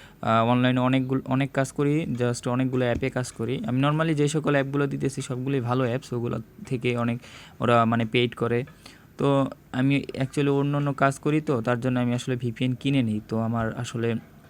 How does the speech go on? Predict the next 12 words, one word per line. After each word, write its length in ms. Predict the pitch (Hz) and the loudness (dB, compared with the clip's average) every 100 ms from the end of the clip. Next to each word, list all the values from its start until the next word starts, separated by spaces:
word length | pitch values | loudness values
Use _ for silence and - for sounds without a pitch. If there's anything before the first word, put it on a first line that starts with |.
| - - - - - | -20 -20 -20 -20 -2
অনেক 240 | 135 147 | 2 2
সার্ভারের 420 | 147 139 127 127 120 | 4 2 4 4 4
দরকার 280 | 123 127 | 2 2
হয়, 160 | 120 127 | 2 2
এর 160 | 143 120 | 0 -2
জন্য 240 | 120 117 | 0 0
আসলে 220 | 117 - | -2 -2
আমি 160 | 120 113 | -2 -2
ভিপিএন 220 | 113 117 | -2 -2
কিনেই 340 | 110 127 120 | -2 -2 0
নিই। 160 | 110 131 - - - - - - - | 0 0 -4 -10 -12 -20 -20 -12 0
তো 460 | 135 135 135 131 | 4 6 4 2